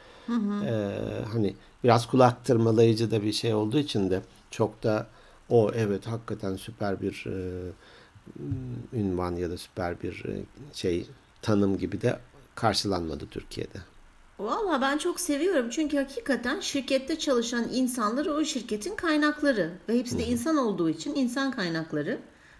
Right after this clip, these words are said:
Speaker 1: bence aslında en mantıklı çeviri şekli. Hani İngilizce'de human resources.
Speaker 2: Evet.
Speaker 1: Hatta kısaltıp nasıl H R diyorlarsa biz de ona İK diyoruz. Ben seviyorum. Bana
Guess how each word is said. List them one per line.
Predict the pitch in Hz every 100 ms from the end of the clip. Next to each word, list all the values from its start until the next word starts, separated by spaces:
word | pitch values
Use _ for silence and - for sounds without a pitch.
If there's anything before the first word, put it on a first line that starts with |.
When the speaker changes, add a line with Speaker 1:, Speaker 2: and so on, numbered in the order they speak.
| -
Speaker 1:
bence | 214 202 185
aslında | 190 - 240 285
en | 269 240
mantıklı | 185 160 - - 160
çeviri | - 170 156 151
şekli. | 151 143 143
Hani | 151 160
İngilizce'de | 170 190 196 165 214 240 220
human | 214 202
resources. | 208 - 156 143 - 135 - - - -
Speaker 2:
Evet. | 120 90 80
Speaker 1:
Hatta | 190 190 180 175
kısaltıp | 190 202 185 185 185
nasıl | 208 202 -
H | 180 175 190 175
R | 165
diyorlarsa | 151 143 151 240
biz | 214 165
de |
ona | 196
İK | 233 190 - 202 185
diyoruz. | 165 208 277 226
Ben | 240 254 - - - _ -
seviyorum. | 247 262 320 226 190
Bana | 202